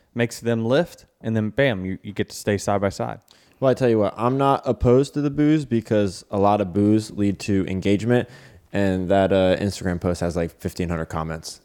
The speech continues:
Speaker 2: which
Speaker 1: Fifteen hundred comments?
Speaker 2: <laughs> Yeah.
Speaker 1: What? Give me a, give me a number of positive to negative ratio,
Speaker 2: Oh,
Speaker 1: just
Speaker 2: it's
Speaker 1: off the top of your head.
Speaker 2: probably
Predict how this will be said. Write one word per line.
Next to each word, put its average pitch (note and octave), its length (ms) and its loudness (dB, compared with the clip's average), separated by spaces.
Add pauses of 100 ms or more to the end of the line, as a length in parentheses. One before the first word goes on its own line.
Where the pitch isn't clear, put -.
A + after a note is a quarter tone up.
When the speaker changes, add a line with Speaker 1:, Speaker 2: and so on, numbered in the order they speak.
Speaker 2:
which F#2+ 320 -4 (300)
Speaker 1:
Fifteen G#3 560 4
hundred F3 300 4
comments? F3 800 4
Speaker 2:
<laughs> - 40 -14
Yeah. A#2+ 360 -2 (800)
Speaker 1:
What? D3 360 2
Give D3+ 160 4
me F3 180 8
a, C#3+ 160 8
give - 300 2
me D#3 120 4
a D3 60 6
number A#2+ 420 6
of - 240 -6
positive G#2+ 500 0
to G#2+ 100 -6
negative G2 360 -2
ratio, F#2+ 460 -6
Speaker 2:
Oh, A2 160 -2
Speaker 1:
just C3 200 6
Speaker 2:
it's - 40 4
Speaker 1:
off A#2+ 260 4
the A2 80 -4
top F2+ 140 -4
of E2+ 60 -12
your E2+ 80 -12
head. D#2+ 80 -14
Speaker 2:
probably F2+ 600 -10